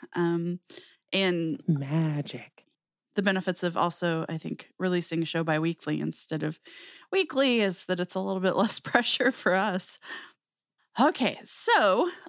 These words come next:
Speaker 1: let's just dive in and talk about today's guest. Well, actually, all right, I'll, I'll talk about today's guest a little bit.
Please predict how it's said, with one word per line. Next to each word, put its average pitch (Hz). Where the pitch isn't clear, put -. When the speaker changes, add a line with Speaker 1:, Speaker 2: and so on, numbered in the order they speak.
Speaker 1:
let's 226
just 320
dive 285
in 294
and 190
talk -
about 208
today's 233
guest. -
Well, 208
actually, 170
all 175
right, 160
I'll, 180
I'll 202
talk 190
about 190
today's 170
guest -
a 185
little 180
bit. 175